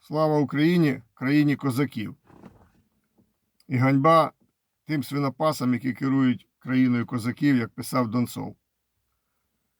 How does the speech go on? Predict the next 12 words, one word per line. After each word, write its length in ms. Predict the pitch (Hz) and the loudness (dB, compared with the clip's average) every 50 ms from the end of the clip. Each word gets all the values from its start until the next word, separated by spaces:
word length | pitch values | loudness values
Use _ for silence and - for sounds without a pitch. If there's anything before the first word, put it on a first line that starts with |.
| _ _ _ _ _ _ _ _ _ _ _ _ _ _ _ _ _ _ _ _ _ _ _ _ _ _ _ _ _ _ _ _ - | _ _ _ _ _ _ _ _ _ _ _ _ _ _ _ _ _ _ _ _ _ _ _ _ _ _ _ _ _ _ _ _ 4
І 280 | 147 143 147 151 143 131 110 - - - - - - - - _ _ _ _ _ | 6 6 6 6 4 2 -2 -6 -12 -18 -20 -20 -20 -20 -20 _ _ _ _ _
сьогодні 540 | _ - - 151 135 151 165 156 139 143 143 | _ -8 -2 0 2 2 2 2 2 2 0
знову 340 | 127 123 156 156 151 147 - | 2 2 2 2 2 0 0
про 380 | - 135 143 143 139 135 123 - _ _ _ _ _ _ _ _ _ _ _ _ _ _ _ _ _ _ - | 0 0 0 2 2 0 -2 -4 _ _ _ _ _ _ _ _ _ _ _ _ _ _ _ _ _ _ -8
мобілізацію 1080 | 123 131 147 143 135 143 139 143 139 120 131 165 165 165 - - - 127 120 110 - - _ _ _ _ _ _ _ _ _ _ _ _ _ - | -4 -2 0 2 2 2 4 4 2 2 2 2 2 2 2 0 -4 -4 -4 -4 -8 -14 _ _ _ _ _ _ _ _ _ _ _ _ _ -6
людей, 520 | - 131 139 127 117 147 147 151 147 - - | -2 0 0 2 2 2 2 2 0 -2 -2
які 460 | - 131 127 120 - 147 151 143 123 | -4 -4 -4 -4 -2 0 0 0 0
тікають 540 | - - 135 123 - 147 143 135 131 127 - | -2 -6 -8 -8 -2 -2 0 0 0 -2 -2
через 280 | - 143 131 135 120 - | -2 -2 -2 -2 -2 -4
Тису, 440 | - 151 151 156 135 - 120 - - | -4 -2 -2 -2 -2 -4 -8 -10 -8
через 300 | - 131 127 127 123 - | -6 -4 -4 -4 -4 -6
Паланку 720 | - - 127 135 135 135 135 139 131 - - 107 104 | -6 -6 -2 2 2 2 2 2 -2 -4 -6 -14 -14